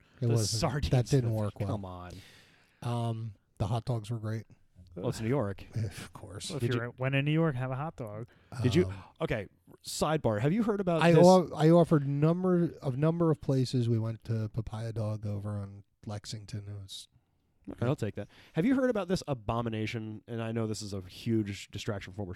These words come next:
Speaker 2: talking about, 'cause I'm, you're talking about New York food. I get all excited about hot dogs and pizza. Someone in Philadelphia has
Speaker 3: No.
Speaker 2: decided that they're going to wrap a cheesesteak in pizza and
Speaker 1: All right,
Speaker 2: call
Speaker 1: you
Speaker 2: it a
Speaker 1: just,
Speaker 2: cheesesteak burrito.
Speaker 1: first of all, you said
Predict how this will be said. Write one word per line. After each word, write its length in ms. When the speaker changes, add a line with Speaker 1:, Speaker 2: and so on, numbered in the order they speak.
Speaker 2:
talking 160
about, 140
'cause 120
I'm, 120
you're 100
talking 160
about 120
New 80
York 260
food. 260
I 60
get 100
all 60
excited 240
about 120
hot 140
dogs 180
and 80
pizza. 280
Someone 300
in 100
Philadelphia 720
has 580
Speaker 3:
No. 100
Speaker 2:
decided 320
that 100
they're 100
going 200
to 100
wrap 380
a 80
cheesesteak 640
in 160
pizza 320
and 80
Speaker 1:
All 40
right, 80
Speaker 2:
call 140
Speaker 1:
you 60
Speaker 2:
it 20
a 20
Speaker 1:
just, 260
Speaker 2:
cheesesteak 140
burrito. 120
Speaker 1:
first 180
of 60
all, 100
you 140
said 240